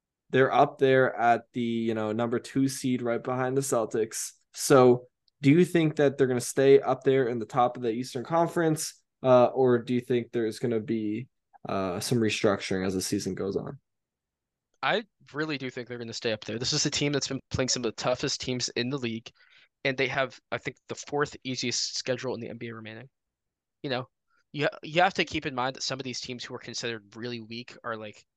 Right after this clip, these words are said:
Speaker 2: a Clippers team who's gonna get better, and, you know, the Grizzlies who are gonna get Ja Morant back at some point. And, you know, you, you have to take a lot of these things into account. But regardless, this team is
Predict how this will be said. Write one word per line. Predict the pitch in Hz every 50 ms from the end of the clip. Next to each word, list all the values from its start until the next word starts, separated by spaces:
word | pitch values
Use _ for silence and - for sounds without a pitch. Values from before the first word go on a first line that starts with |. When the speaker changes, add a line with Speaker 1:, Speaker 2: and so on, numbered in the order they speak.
| _ _ _ _ -
Speaker 2:
a | -
Clippers | - - 160 - - 120 - -
team | - 120 104 101 101
who's | - 110 -
gonna | - 117 110 101
get | 104 104 -
better, | - 101 - 98 - _ _ _ _ _ _ _ -
and, | 127 120 120 117 117 113 113 113 110 _ _ _ _ _ _ _
you | 135
know, | 120 117 113 113 - _ -
the | 139
Grizzlies | 127 131 135 143 139 117 123 120 113 - -
who | 123 113
are | 110
gonna | 110 104 - 113 113
get | - - - -
Ja | 120 117
Morant | 117 117 110 117 117 -
back | 107 104 104 -
at | - -
some | - - -
point. | _ - - - _ _ -
And, | 151 160
you | 147
know, | 127 123 - _ _ _ _ _ _ _ _
you, | - 165 165 -
you | 156 151 165 170
have | 170 170
to | - 170
take | - 160 151 147
a |
lot | 131 127
of | 127 123
these | 123 123 -
things | - 127 117 120
into | 113 - 131
account. | 110 - - 135 113 101 - _ _ _ _ _ _
But | - 139 - _
regardless, | 120 117 120 135 127 139 151 160 165 175 - - - - _
this | - 156 165 - - -
team | - - 143 151 151 135
is | 123 -